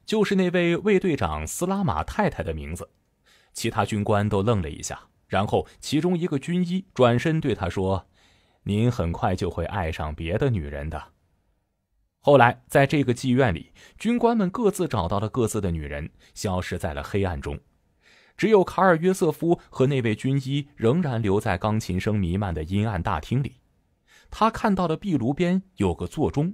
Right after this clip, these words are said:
正当他走过去想看看钟点时，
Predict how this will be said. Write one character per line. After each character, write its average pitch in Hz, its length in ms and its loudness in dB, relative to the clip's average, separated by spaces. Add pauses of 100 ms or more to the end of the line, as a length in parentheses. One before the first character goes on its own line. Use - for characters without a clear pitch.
(500)
正 110 180 4
当 107 160 2
他 107 160 -2
走 82 220 -2
过 82 120 -6
去 80 400 -6
想 82 240 -4
看 90 220 -4
看 80 160 -6
钟 113 180 -2
点 73 220 -6
时， - 260 -10